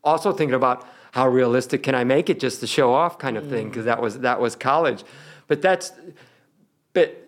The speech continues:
Speaker 1: that shouldn't make you not make art. I mean, people look at that and they're like, "Oh, that's a, that, is that a photograph? No, that's a, that's a painting. That's an illustration.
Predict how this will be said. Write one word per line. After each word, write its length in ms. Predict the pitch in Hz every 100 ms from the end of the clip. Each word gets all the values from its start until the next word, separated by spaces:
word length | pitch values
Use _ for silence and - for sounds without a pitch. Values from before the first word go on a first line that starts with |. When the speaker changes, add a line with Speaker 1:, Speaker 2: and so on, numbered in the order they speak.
| -
Speaker 1:
that 180 | 185 180
shouldn't 880 | - 208 190 131 139 139 - 185
make 420 | 143 127 147 147
you 100 | 143
not 480 | 113 110 147 165 - - - - _ _ _ _ _ _
make 280 | 117 104 -
art. 400 | 117 98 147 - _ _ _ _ _ _ _ _ _ _ 143 170
I 80 | 156
mean, 180 | 151 120
people 320 | 139 147 123
look 160 | 151
at 100 | 117 120
that 100 | 110
and 120 | 113
they're 120 | 110
like, 240 | 107 107 -
"Oh, 120 | 160
that's 240 | 151 -
a, 180 | 117 107 - - -
that, 200 | 127 - -
is 100 | 117
that 140 | 131
a 40 |
photograph? 520 | - 113 123 175 202 202 -
No, 280 | 135 120 170
that's 240 | 151 147
a, 600 | 160 156 156 - - - -
that's 240 | 127 123
a 40 | 151
painting. 340 | - 123 135
That's 200 | 139 131
an 60 | 135
illustration. 800 | 131 139 - 107 104 143 151